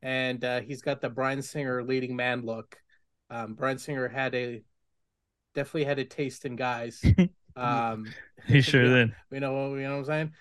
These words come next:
Speaker 2: And,
Speaker 1: Um,
Speaker 2: uh,
Speaker 1: and yeah,
Speaker 2: young
Speaker 1: so
Speaker 2: men
Speaker 1: Bren-,
Speaker 2: as
Speaker 1: Brendan
Speaker 2: well.
Speaker 1: Routh was poured into that suit. And he had, uh, he,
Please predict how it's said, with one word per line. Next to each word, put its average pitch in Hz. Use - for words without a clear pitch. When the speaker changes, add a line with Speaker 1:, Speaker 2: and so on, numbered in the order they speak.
Speaker 2:
And, 123
Speaker 1:
Um, -
Speaker 2:
uh, 117
Speaker 1:
and 117
yeah, 135
Speaker 2:
young -
Speaker 1:
so 139
Speaker 2:
men 139
Speaker 1:
Bren-, -
Speaker 2:
as 117
Speaker 1:
Brendan -
Speaker 2:
well. -
Speaker 1:
Routh 180
was 143
poured 160
into 147
that 143
suit. 156
And 135
he 143
had, 156
uh, 170
he, 165